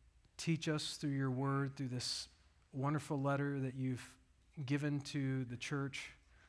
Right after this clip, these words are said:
now for two thousand years. It's such a gift to us. Would you speak to our hearts? Would you, uh,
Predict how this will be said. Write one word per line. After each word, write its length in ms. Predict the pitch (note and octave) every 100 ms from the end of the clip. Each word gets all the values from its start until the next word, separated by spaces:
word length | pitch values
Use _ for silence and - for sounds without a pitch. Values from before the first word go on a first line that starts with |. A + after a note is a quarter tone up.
| - - - -
now 140 | C3 C3+
for 160 | C3+
two 260 | B2 - F3
thousand 460 | E3 D#3 D3 C#3 C3+
years. 540 | B2 A2 - - - - - - - - _ - - - _ - - - - -
It's 140 | -
such 180 | D#3+ -
a 60 | C3+
gift 260 | D3 C#3+
to 140 | D3+ B2+
us. 240 | A#2+ -
Would 140 | B2+ B2
you 400 | C3 B2+ B2 - - - - - - _ _ -
speak 340 | - D3 B2+
to 160 | C#3 B2+
our 60 |
hearts? 480 | A#2 A#2+ A#2+ - - - - - - - - _ - - - - - - _ - -
Would 140 | C#3+ C3
you, 460 | D#3 D3+ D3 C#3+ C#3
uh, 240 | B2+